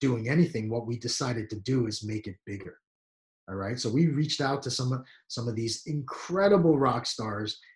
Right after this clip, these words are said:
sixteen of them. Like, it took us twenty-four hours to just really put together this entire group. Everybody said they're in, and huge names. Uh, and they're all gonna be sharing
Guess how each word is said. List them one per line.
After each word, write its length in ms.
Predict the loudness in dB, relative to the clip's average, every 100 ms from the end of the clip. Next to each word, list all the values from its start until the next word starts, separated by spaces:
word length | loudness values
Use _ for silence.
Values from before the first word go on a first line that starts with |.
| -8
sixteen 540 | 2 2 4 2 2
of 120 | 2
them. 280 | 0 0 -2
Like, 140 | -2 -2
it 200 | -2 0
took 160 | 2
us 200 | 2 -2
twenty-four 560 | -2 4 8 8 6 4
hours 400 | 4 2 0 -4
to 140 | -6
just 240 | -4 -6 0
really 320 | 2 2 -4 _
put 260 | 0 0
together 340 | -2 0 0 0
this 240 | -2 -4
entire 540 | -6 -8 -6 -2 0 0
group. 320 | 0 -4 -4 -6
Everybody 420 | -2 -2 0 0
said 300 | 0 -4 -6 -12 _ _ -6
they're 280 | -4 -4 -4
in, 320 | -2 -2 -4 -8 _ _ _ _ -6
and 240 | -4 -4
huge 800 | -10 -16 -8 -2 2 4 2 0
names. 640 | 0 0 0 -4 -4 -8 _ _ _ _ _
Uh, 320 | -6 -4 -6 -6
and 200 | -6 -2
they're 280 | 0 -2 -4
all 260 | -6 0 0
gonna 280 | 0 -4
be 200 | -4 -2
sharing 720 | -2 -2 0 -2 -2 -4 -6